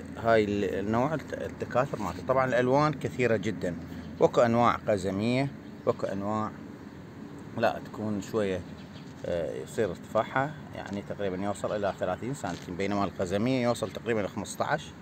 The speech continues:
أو أقل عشرين سنتيمتر. شوفوا جمال الأزهار، سبحان الخالق العظيم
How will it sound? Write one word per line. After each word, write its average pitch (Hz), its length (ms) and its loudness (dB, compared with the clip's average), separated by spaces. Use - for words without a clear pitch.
أو 117 140 6
أقل 101 360 0
عشرين 110 340 -4
سنتيمتر. 87 580 -6
شوفوا 143 160 0
جمال 107 360 0
الأزهار، 85 360 -4
سبحان 98 460 -6
الخالق 98 400 0
العظيم 87 480 -2